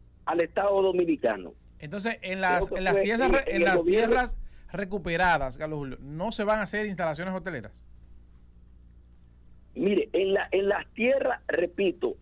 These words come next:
Speaker 1: el proyecto de Cabo Rojo es, eh, una concesión que tenía la minera estadounidense, literalmente en el Cabo, incluyó también el, el puerto, que es la zona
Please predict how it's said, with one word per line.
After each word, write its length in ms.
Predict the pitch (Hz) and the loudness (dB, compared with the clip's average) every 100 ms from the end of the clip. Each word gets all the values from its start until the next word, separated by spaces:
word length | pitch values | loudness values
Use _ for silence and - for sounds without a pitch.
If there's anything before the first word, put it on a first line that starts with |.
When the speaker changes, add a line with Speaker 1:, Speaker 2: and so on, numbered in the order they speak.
| - | 0
Speaker 1:
el 280 | 175 180 | 0 0
proyecto 640 | 170 196 180 175 277 - 269 | -2 0 0 0 -2 0 0
de 100 | 240 | 0
Cabo 280 | 214 196 175 | 0 0 0
Rojo 520 | - 175 127 117 123 - - - - - - - - | 2 2 2 0 -2 -6 -20 -20 -20 -20 -20 -20 -4
es, 300 | 170 226 254 - - | 0 2 2 -2 -2
eh, 100 | 185 | 0
una 300 | 202 254 254 | 2 2 0
concesión 540 | 269 233 214 220 226 | 0 0 -2 0 0
que 100 | 226 | 0
tenía 500 | 196 180 196 214 220 - | 0 0 2 2 0 0
la 180 | 165 | 0
minera 460 | 185 175 165 208 240 | 2 2 2 2 2
estadounidense, 960 | - 180 170 165 160 165 165 - - - | 0 0 2 2 2 2 0 -2 -6 -2
literalmente 760 | 156 - 139 143 160 156 156 156 | -2 0 0 0 0 0 0 0
en 100 | 165 | 0
el 140 | 170 | 0
Cabo, 580 | 247 254 247 240 226 - | -2 0 0 2 2 2
incluyó 580 | - 156 - 147 147 185 | 0 -2 0 0 2 0
también 640 | 185 170 151 180 180 165 156 | 0 -4 0 0 2 0 0
el, 340 | - 151 139 131 | 0 0 0 -2
el 140 | 139 143 | -4 -4
puerto, 600 | - 240 233 - - - - - - - | -2 0 0 0 -2 -2 -8 -20 -20 -4
que 120 | 160 | 0
es 60 | 180 | 2
la 140 | 185 | 0
zona 240 | 180 196 | 0 0